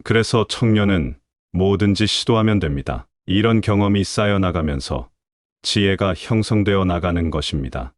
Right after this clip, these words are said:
많은 시도를 하고 많은 경험을 하는 것이 청년입니다. 노인의 특징은 원숙함입니다. 많은 경험이 있기 때문에 실수가 적습니다. 대신에 선택을 할 때 쉽게 선택을 안 합니다.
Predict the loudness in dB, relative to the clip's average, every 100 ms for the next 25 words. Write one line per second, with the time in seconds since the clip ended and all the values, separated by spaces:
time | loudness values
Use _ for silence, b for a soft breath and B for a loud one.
0 | _ 0 2 2 2 2 0 2 2 2
1 | 0 -2 -2 -2 0 2 2 2 2 2
2 | 4 2 2 0 -2 -2 -2 -4 -4 _
3 | _ _ _ _ -2 2 4 4 0 -2
4 | -6 -8 -10 _ _ _ _ _ _ _
5 | _ _ _ _ -2 2 4 4 4 2
6 | -2 -6 -2 0 0 -4 -12 _ _ -2
7 | 0 0 -2 -4 -2 -2 -2 -4 -8 -10
8 | _ _ 0 2 2 2 2 2 2 2
9 | 2 2 0 -2 -2 -2 -2 -2 -2 -6
10 | -8 -6 -2 -2 -2 -2 -4 -4 -8 -4
11 | -4 -4 -8 -10 _ -4 0 2 2 2
12 | 2 0 0 0 0 2 2 0 -2 -2
13 | -4 -10 -10 -4 -2 0 2 0 0 0
14 | 0 0 0 0 0 0 0 -2 -6 -8